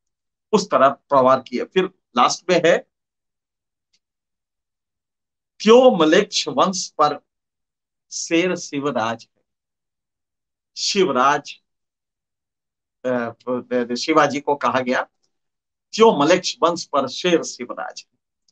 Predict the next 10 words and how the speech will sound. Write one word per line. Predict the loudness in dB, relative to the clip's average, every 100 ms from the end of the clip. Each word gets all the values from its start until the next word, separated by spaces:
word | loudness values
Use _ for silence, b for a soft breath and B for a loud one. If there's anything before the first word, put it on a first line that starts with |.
| _ _ _ 4
विरदावली | 4 6 4 4 0 -2
चल | -4 -4
रही | -4 -10 -14 -20 -20
है, | -6
यहां | -4 -2 -2
भी | -6
विरदावली | -8 -10 -2 0 0 -2 -6
चल | -4 -2 -2
रही | -4 -10 _
है। | -20